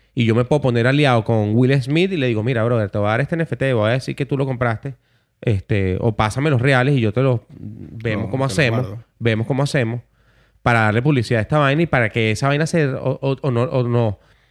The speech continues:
Speaker 1: o simplemente digo que tú me vas a comprar el N F T en cincuenta mil o me das los cincuenta mil".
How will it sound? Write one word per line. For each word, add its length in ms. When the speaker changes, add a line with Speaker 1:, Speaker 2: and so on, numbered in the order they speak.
Speaker 1:
o 140
simplemente 760
digo 320
que 140
tú 80
me 80
vas 100
a 20
comprar 280
el 80
N 100
F 140
T 120
en 80
cincuenta 400
mil 220
o 100
me 100
das 140
los 160
cincuenta 300
mil". 240